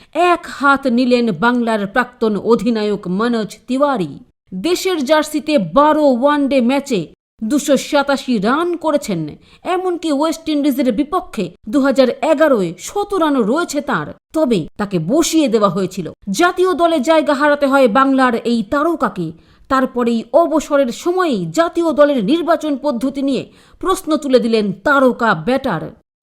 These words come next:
অবসরকালীন মনোজ তিওয়ারির সংবর্ধনা আয়োজন করা হয়েছিল, আর সেখানেই সাংবাদিকদের কাছে মনোজ নিজের ক্ষোভ উগরে দিলেন।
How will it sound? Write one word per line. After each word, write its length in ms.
অবসরকালীন 880
মনোজ 460
তিওয়ারির 360
সংবর্ধনা 840
আয়োজন 480
করা 200
হয়েছিল, 420
আর 80
সেখানেই 580
সাংবাদিকদের 760
কাছে 360
মনোজ 460
নিজের 400
ক্ষোভ 520
উগরে 340
দিলেন। 360